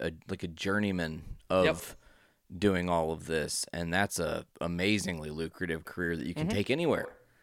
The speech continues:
Speaker 2: Yep.
Speaker 1: You don't have to live in Indiana to do that job. You could live on the coast on California.
Speaker 2: Well,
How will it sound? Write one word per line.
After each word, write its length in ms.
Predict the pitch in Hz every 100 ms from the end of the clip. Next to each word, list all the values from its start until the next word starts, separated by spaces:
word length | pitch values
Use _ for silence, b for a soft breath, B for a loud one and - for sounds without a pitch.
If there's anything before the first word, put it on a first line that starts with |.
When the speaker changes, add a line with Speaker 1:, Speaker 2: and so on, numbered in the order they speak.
| -
Speaker 2:
Yep. 160 | 151 - _ _ _ _ _ _ -
Speaker 1:
You 80 | 104
don't 120 | 131
have 100 | 131
to 60 | 110
live 220 | 120 156
in 100 | 120
Indiana 380 | 92 90 87 80
to 60 |
do 200 | 76 82
that 160 | 73 69
job. 320 | 67 58 - - - _ _ _ _ _ _ _ _ _ -
You 160 | 90 110
could 100 | 101
live 220 | 107 107
on 140 | 104 104
the 80 |
coast 400 | - 113 110 -
on 240 | 107 110 110
California. 600 | 113 117 113 135 - - - _ - - - -
Speaker 2:
Well, 340 | 143 151